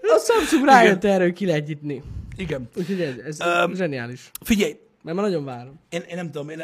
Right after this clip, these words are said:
Speaker 2: én sose követtem ezeket a Samsung eventeket. Biztos vagyok benne, hogy lesz rajta néhány kamera.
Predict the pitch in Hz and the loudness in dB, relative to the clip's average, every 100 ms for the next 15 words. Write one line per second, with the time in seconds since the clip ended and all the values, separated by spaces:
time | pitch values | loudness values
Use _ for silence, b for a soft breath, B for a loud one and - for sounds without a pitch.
0 | 165 175 196 196 147 135 - 123 120 123 | -10 -8 -8 -8 -10 -10 -8 -8 -8 -8
1 | 123 135 120 123 120 127 117 139 147 220 | -10 -10 -10 -10 -10 -8 -8 -6 -2 -2
2 | 185 143 147 147 143 139 135 131 117 123 | -2 -6 -6 -4 -6 -8 -10 -12 -14 -14
3 | 117 110 117 117 117 | -16 -16 -18 -18 -20